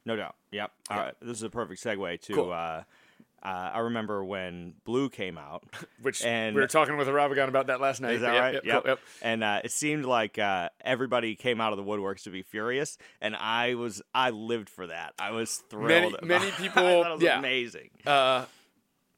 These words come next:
Speaker 2: the, one of the, the best thing about it, and, like, kind of the intentional thing about it, was that it's, like, it is a litmus test.
Speaker 1: Uh-huh.
Speaker 2: Be-, uh, because it, it is a vehicle for everyone to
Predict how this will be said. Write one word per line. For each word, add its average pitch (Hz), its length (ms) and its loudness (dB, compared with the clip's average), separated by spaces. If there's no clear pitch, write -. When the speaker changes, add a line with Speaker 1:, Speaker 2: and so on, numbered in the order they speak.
Speaker 2:
the, 139 340 -8
one 151 260 2
of 170 100 2
the, 156 60 -4
the 143 480 -6
best 185 300 2
thing 180 160 -2
about 123 260 2
it, 139 120 2
and, 123 120 -2
like, 117 140 -4
kind 127 160 -4
of 117 60 -4
the 120 100 -2
intentional 131 380 -6
thing 120 140 -8
about 107 260 -2
it, 101 80 -4
was 110 160 -6
that 113 160 -4
it's, 123 240 -6
like, 123 340 -2
it 131 100 -4
is 131 120 -2
a 123 60 -2
litmus 113 380 -6
test. - 400 -12
Speaker 1:
Uh-huh. 135 220 2
Speaker 2:
Be-, 123 220 -2
uh, 110 260 2
because 113 500 -4
it, 113 180 -4
it 107 200 -6
is 117 160 -6
a 113 80 -2
vehicle 131 800 0
for - 300 -6
everyone 139 760 0
to 123 640 -4